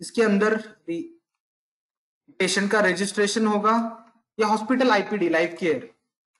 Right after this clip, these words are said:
patient का पूरा registration होगा, patient उसके बाद appointment book करेगा,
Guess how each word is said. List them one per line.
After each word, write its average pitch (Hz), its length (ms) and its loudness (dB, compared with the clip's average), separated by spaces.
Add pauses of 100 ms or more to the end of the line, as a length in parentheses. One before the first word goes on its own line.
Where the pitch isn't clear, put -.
(120)
patient 196 300 -2
का 208 60 0
पूरा 202 260 0
registration 208 600 0
होगा, 190 340 0
patient 185 420 -4
उसके 175 200 -8
बाद 180 540 -2
appointment 185 600 -2
book 196 240 -8
करेगा, 180 380 2